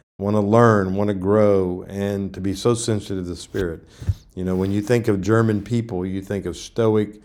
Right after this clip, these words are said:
uh, calculating, you know, engineer type mindsets, and they do, as a whole, can have that.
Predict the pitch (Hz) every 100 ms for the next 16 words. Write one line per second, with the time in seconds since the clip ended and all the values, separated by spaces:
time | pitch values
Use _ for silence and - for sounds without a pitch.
0 | - - _ _ - 80 80 85 95 -
1 | 113 104 101 117 101 104 104 101 104 104
2 | 101 98 92 92 98 98 - - - 113
3 | 110 95 98 104 104 104 107 101 90 95
4 | 101 101 98 104 98 98 110 101 98 92
5 | 139 131 92 90 92 92 127 110 98 95
6 | 95 95 143 107 85 87 -